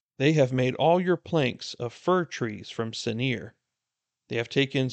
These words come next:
a cedar from Lebanon to make a mast for you. Of oaks from Bashan they have made your oars. With ivory they have inlaid your deck of boxwood from the coastlands of Cyprus.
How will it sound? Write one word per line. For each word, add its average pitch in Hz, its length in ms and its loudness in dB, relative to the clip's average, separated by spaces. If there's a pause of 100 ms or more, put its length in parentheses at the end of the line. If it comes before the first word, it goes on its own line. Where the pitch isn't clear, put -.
a 127 80 2
cedar 151 480 -2
from 110 280 -8
Lebanon 107 720 -4
to - 120 -8
make 123 200 -2
a 117 60 -2
mast 139 440 -8
for 113 180 -10
you. 101 300 -16 (920)
Of 127 260 -2
oaks 180 320 6
from 147 240 2
Bashan 117 640 -4 (160)
they 123 80 0
have 120 180 0
made 131 300 0
your 127 140 2
oars. 127 580 0 (680)
With 127 200 -6
ivory 135 540 0
they 123 160 -6
have 123 300 -4
inlaid 131 600 -2
your 127 140 -6
deck 127 420 -4 (100)
of 117 240 -8
boxwood 113 640 -6 (380)
from 117 220 -4
the 113 60 -6
coastlands 120 600 -2
of 117 80 -12
Cyprus. - 680 -6